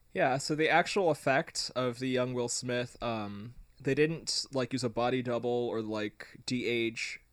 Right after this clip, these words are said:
the older Will Smith to be his younger self. They actually created an entire three D model of the young Will Smith, and I guess probably mapped it onto either his or some other body double's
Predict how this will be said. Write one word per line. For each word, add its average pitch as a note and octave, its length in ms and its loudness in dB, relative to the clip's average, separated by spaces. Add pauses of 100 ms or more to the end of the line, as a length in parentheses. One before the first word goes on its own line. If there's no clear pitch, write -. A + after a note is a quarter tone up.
(140)
the A#2 120 -6
older A#2 220 0
Will A2+ 140 -2
Smith A#2 200 -10
to - 100 -12
be A#2 120 -4
his A2 100 -6
younger A2+ 220 -6
self. A2 340 -4 (360)
They B2+ 120 0
actually A#2+ 380 0
created B2 500 -2
an A2+ 80 -2
entire A#2 420 -2
three B2 320 -2
D A#2 120 -2
model A2+ 640 -4
of A2 400 -4
the A#2 60 -4
young A2 180 -4
Will G#2+ 160 -6
Smith, G#2+ 420 -8 (400)
and A2 80 -8
I G#2+ 60 -6
guess A2+ 180 -2
probably G#2+ 220 -2
mapped G#2+ 260 -4
it G#2+ 80 -4
onto G2+ 280 -6
either G2+ 180 -6
his A2 280 -4
or G#2+ 60 -8
some A2 220 -6
other G#2 440 -6
body G2+ 240 -6
double's G2 540 -8